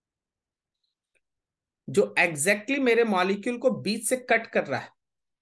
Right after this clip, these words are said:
एक मेरिडियन की तरह काम कर रहा है,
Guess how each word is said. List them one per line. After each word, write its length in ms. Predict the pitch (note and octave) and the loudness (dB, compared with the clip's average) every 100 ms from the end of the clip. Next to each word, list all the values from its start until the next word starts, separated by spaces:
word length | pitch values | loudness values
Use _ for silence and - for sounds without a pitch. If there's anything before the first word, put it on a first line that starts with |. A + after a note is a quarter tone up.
| _ _ _ _ _ _ _ | _ _ _ _ _ _ _
एक 160 | F3+ F#3+ | -6 -4
मेरिडियन 640 | E3+ F3+ G#3 G#3+ A#3+ B3+ | 0 2 2 2 0 0
की 80 | B3 | -2
तरह 180 | G#3+ F3+ | -2 -2
काम 200 | E3 B2 G#2 | -2 -6 -8
कर 100 | - | -16
रहा 160 | - | -20
है, 80 | - | -20